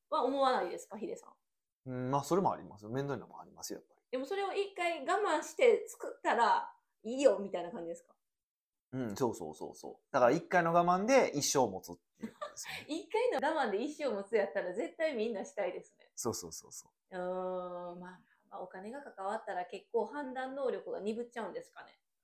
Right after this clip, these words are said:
Speaker 2: そう。鈍、鈍、鈍る？
Speaker 1: 鈍る。だって、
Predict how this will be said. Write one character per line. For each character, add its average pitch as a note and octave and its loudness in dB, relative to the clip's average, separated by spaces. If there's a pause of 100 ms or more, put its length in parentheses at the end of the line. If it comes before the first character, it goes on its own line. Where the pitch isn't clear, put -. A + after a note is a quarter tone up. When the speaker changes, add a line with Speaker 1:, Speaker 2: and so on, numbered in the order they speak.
Speaker 2:
そ E2+ -8
う。 - -20 (560)
鈍、 G2 -12 (100)
鈍、 G2 -12
鈍 D#3 -4
る？ G3 -6 (360)
Speaker 1:
鈍 A#3 4
る。 A#3+ 8
だ B3+ 6
っ - 0
て、 - -2